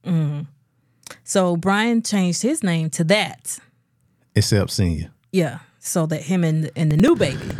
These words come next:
Speaker 1: can have the same, the same name. And, you know, fuck the other kids.
Speaker 2: Yeah.
Speaker 1: Fuck
Speaker 2: I
Speaker 1: them,
Speaker 2: don't
Speaker 1: fuck them niggas.
Speaker 2: Yeah. I, yeah.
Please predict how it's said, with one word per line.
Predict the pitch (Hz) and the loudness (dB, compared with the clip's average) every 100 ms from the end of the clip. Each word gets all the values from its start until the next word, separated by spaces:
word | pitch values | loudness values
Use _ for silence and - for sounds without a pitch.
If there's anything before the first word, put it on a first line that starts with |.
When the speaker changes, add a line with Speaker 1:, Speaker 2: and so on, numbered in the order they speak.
| - | -10
Speaker 1:
can | - 160 | -6 -4
have | 160 147 143 143 - | -2 -2 -4 -10 -10
the | - - 175 | -8 -6 -2
same, | 165 | 0
the | 156 | 2
same | 165 165 | 0 0
name. | 160 165 151 - - _ _ _ _ _ | 0 0 -2 -8 -14 _ _ _ _ _
And, | 160 143 143 | -4 -2 0
you | 151 | -2
know, | 147 - | -2 -2
fuck | 165 156 | -2 -2
the | 170 | -2
other | 180 | -2
kids. | 139 - - - - - | -2 -6 -8 -10 -8 2
Speaker 2:
Yeah. | 107 101 98 92 87 | 4 4 2 0 -2
Speaker 1:
Fuck | - - | 2 6
Speaker 2:
I | |
Speaker 1:
them, | 165 156 | 6 4
Speaker 2:
don't | 147 | 0
Speaker 1:
fuck | - 240 | -2 0
them | 180 | 2
niggas. | 175 190 139 - - 120 | 2 2 -2 -8 -12 -12
Speaker 2:
Yeah. | - 101 95 90 - - 494 - | -6 -2 -2 -4 -2 -2 -2 -2
I, | 110 113 | 0 0
yeah. | - 101 95 | 2 2 2